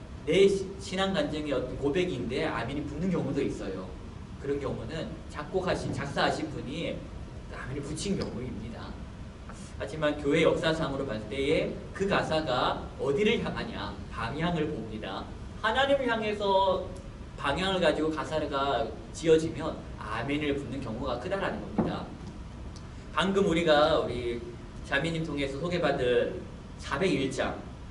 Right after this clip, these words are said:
주여 인도하소서 가사가 하나님을 향해서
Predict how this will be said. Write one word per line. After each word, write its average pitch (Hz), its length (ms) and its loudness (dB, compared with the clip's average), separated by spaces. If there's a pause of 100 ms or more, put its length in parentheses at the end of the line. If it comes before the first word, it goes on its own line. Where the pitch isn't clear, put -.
(360)
주여 190 320 4
인도하소서 165 760 6
가사가 175 600 -2 (200)
하나님을 190 540 2
향해서 127 640 2